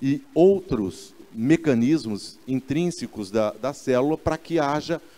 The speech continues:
uma resposta, é, à luz, nesses casos. É, só para vocês terem uma ideia, esse gráfico à esquerda,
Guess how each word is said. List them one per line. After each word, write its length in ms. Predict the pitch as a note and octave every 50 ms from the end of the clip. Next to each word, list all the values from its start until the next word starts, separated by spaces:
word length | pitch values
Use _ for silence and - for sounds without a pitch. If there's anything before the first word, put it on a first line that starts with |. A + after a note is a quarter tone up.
| - - -
uma 200 | C3+ D3+ D#3+ D#3+
resposta, 920 | C#3 D#3+ E3+ - - - - - C#3+ C#3 C#3+ D3+ C#3+ - - - F3 E3 - - - - - - - -
é, 380 | C3+ C#3 C#3 C#3 C#3 C#3 C#3 C3 - - - - - - - - - - - - - - - -
à 120 | C#3 D3
luz, 460 | D3 C#3 C#3+ D3 D3 B2+ - - - -
nesses 400 | A#2 A#2 A#2+ A2+ - - - -
casos. 500 | - C3+ A#2 F#2+ E2 C#2 - - - - - - - - - - - - - - - - - - - - - - - - - -
É, 400 | - D3 D3+ D3+ D3+ D3 D3 D3 - - - - - -
só 160 | - G#3 G3
para 140 | G3 G3 F3+
vocês 300 | E3 D3+ - D#3+ C3 -
terem 200 | - C#3+ C3 C3
uma 140 | B2 A#2
ideia, 500 | G#2 G2+ B2+ C#3+ D#3+ D3 A#2+ G2+ F2+ D2 - - - - - - - - - -
esse 420 | C3 D3 E3 E3+ - - D3+ C3+
gráfico 680 | - A2+ A#2+ C3+ C3+ B2+ - - A#2+ - - A2 A2 A2
à 240 | G#2 G2+ G2 G2
esquerda, 760 | G#2 G#2 - - - - C#3+ D#3+ D#3 C3+ A#2 F#2+ F#2 F2+ F2